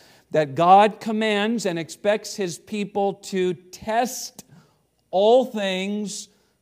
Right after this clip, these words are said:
by the Word of God. God commands and expects His people to humbly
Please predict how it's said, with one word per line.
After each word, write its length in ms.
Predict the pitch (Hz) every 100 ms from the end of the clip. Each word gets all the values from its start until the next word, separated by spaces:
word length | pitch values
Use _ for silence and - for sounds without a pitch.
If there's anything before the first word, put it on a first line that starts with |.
| -
by 360 | 127 170 185 175
the 120 | 180
Word 240 | 170 170
of 140 | 160 143
God. 340 | 151 131 - _ _ _ _ _ _ _ _ _ _ _ _ _ _ _ -
God 460 | 180 202 233 214 -
commands 680 | 262 254 233 196 202 226 190
and 160 | 180
expects 720 | 170 - - - 233 175 -
His 160 | 185 160
people 420 | - 226 180 170
to 280 | - 196 190
humbly 840 | - - 226 277 262 254 247 247